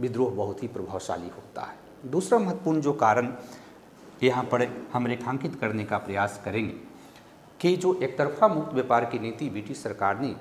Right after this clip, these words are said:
भारत में अठारह सौ तेरह से शुरू किया, जाके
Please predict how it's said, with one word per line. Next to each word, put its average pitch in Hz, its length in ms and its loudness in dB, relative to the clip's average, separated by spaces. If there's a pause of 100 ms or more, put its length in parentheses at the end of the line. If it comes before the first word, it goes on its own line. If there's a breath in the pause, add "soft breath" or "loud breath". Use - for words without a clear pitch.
भारत 104 340 -2
में 92 140 -6 (280)
अठारह 107 320 0
सौ 107 160 -8
तेरह 101 300 -4
से 104 160 -8
शुरू 95 240 -8 (120)
किया, 110 160 -6 (640 loud breath)
जाके 107 320 2